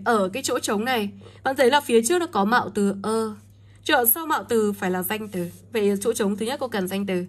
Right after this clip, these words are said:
Chỗ trống thứ hai đứng sau giới từ of, như vậy cô cũng cần danh từ. Chỗ trống thứ ba đứng sau mạo từ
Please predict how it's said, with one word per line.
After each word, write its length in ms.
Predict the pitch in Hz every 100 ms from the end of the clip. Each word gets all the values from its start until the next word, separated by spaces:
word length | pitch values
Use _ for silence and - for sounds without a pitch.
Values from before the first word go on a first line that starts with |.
| - - - -
Chỗ 120 | 277
trống 180 | 277 254
thứ 60 |
hai 180 | 294 285
đứng 160 | 226 233
sau 200 | 277 247
giới 180 | 208
từ 160 | 208 226
of, 280 | - 196 190 - -
như 120 | 233
vậy 80 | 196
cô 100 | 226
cũng 160 | 220 226
cần 200 | 208 190
danh 200 | 196 202
từ. 160 | 180 180 - - - - -
Chỗ 120 | 294
trống 180 | 294 262
thứ 120 | 277
ba 200 | 262 294
đứng 160 | 220 226
sau 140 | 269
mạo 200 | 262 247
từ 240 | 196 196